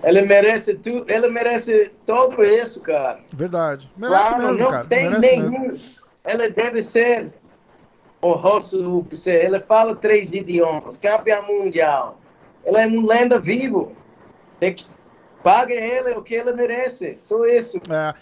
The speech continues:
Speaker 2: É, é,
Speaker 1: E ele
Speaker 2: cara,
Speaker 1: luta.
Speaker 2: é, eu, você acha que o fato de ser uma categoria leve prejudica, não prejudica? Porque se ele fosse um cara, sei lá, do tamanho do Borrachinha, imagina o Borrachinha, com dois cinturão, falando três línguas,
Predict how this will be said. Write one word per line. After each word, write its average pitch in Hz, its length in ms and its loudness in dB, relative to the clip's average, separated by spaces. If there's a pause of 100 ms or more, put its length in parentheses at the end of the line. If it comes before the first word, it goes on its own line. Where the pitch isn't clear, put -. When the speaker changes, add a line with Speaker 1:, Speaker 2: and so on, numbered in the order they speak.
(220)
Speaker 2:
É, 302 300 -4
é, 330 60 -6 (160)
Speaker 1:
E - 40 -6
ele 349 80 -4
Speaker 2:
cara, 339 260 2
Speaker 1:
luta. 247 480 0 (160)
Speaker 2:
é, 240 460 0 (640)
eu, 262 180 -2
você - 180 -8
acha 320 200 -2
que - 60 -6
o 370 60 0
fato 262 420 -2
de 180 140 -10
ser 226 320 2
uma 196 160 -2
categoria 185 760 -2 (120)
leve 156 640 -2 (240)
prejudica, 202 680 -4
não 127 80 -10
prejudica? 139 600 -4
Porque 180 400 -4 (280)
se - 140 -2
ele 247 100 0
fosse 269 300 0
um 247 60 -8
cara, 226 380 0 (120)
sei 240 160 -4
lá, 190 160 0
do 151 120 -8
tamanho 202 280 -2
do 240 80 -8
Borrachinha, 220 340 -2
imagina 240 280 -2
o - 20 -10
Borrachinha, 262 640 0 (320)
com 202 140 -2
dois 233 320 4
cinturão, 247 680 -2 (560)
falando 233 600 -2
três 240 400 -2
línguas, 240 440 -2